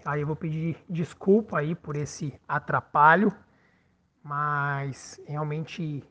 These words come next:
o fato de voltar a uma rotina de, de,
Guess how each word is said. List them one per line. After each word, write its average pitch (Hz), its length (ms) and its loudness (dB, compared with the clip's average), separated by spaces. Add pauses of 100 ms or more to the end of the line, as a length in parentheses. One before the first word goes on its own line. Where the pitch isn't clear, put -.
(280)
o 240 80 -16
fato 160 340 -6
de 151 140 -2
voltar 180 640 10
a 214 40 12
uma 180 160 10
rotina 160 760 2 (520)
de, 139 880 -6 (200)
de, 151 240 -14